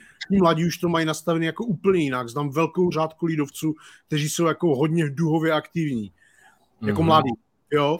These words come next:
Speaker 2: Jo,
Speaker 1: Takže,
Speaker 2: jo.
Speaker 1: takže, takže tím, že oni sypou, tím, tím, že prostě jejich pan předseda, náš milý kolega ministr jako Jurečka, eh, sice verbálně říká, že zneužívači dávek nemají dostávat nic, ale ve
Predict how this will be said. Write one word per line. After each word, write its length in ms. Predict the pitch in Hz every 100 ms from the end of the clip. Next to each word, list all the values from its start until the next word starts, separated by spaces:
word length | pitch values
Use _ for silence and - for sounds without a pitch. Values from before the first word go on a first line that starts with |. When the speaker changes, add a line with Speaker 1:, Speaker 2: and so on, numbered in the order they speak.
| 135
Speaker 2:
Jo, 60 | 147 -
Speaker 1:
Takže, 180 | 160 180
Speaker 2:
jo. 140 | 180 185 - _ -
Speaker 1:
takže, 240 | 151 190 -
takže 260 | 175 143 196
tím, 300 | - 190 196
že 140 | 190
oni 300 | 180 180 208
sypou, 580 | 226 - 202 208 202 220 - - _ -
tím, 220 | 196 208
tím, 220 | - 190
že 120 | 170
prostě 340 | 190 180 - 214
jejich 220 | 196 185
pan 180 | 202 202
předseda, 560 | - 165 180 180 190
náš 200 | 190 185
milý 360 | 156 175 190 185
kolega 380 | - 165 170 180
ministr 480 | 170 175 175 - 175
jako 260 | 156 165
Jurečka, 540 | 180 165 - - 175 165 _ _ _ _ _ _ - - -
eh, 40 | 170 156 151 151 - _ _ _ - _
sice 360 | - 151 - 180
verbálně 560 | 151 143 160 160 165
říká, 340 | 139 143 165 156
že 380 | 139 160 147 - - _ -
zneužívači 640 | 127 151 151 156 156 180
dávek 320 | 151 143 147
nemají 260 | 147 151 151
dostávat 460 | 143 - 151 156
nic, 220 | 143 139 139
ale 320 | 147 143 143
ve 120 | 135